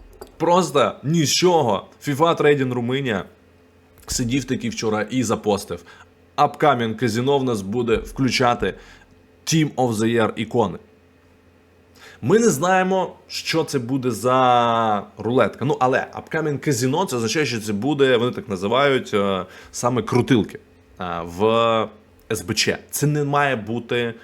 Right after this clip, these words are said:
пак в магазині. Це перше, це для нас дуже важливо, тому що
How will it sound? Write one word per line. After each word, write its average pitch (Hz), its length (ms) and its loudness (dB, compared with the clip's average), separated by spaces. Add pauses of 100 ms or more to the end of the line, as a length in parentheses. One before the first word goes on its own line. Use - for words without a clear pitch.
(260)
пак 113 280 2
в 113 40 -4
магазині. 101 500 -4
Це 120 120 0
перше, 107 380 -2
це - 160 -4
для 117 120 -4
нас 110 180 -6
дуже 101 520 -4
важливо, 110 440 -4
тому 110 220 -8
що 107 240 -2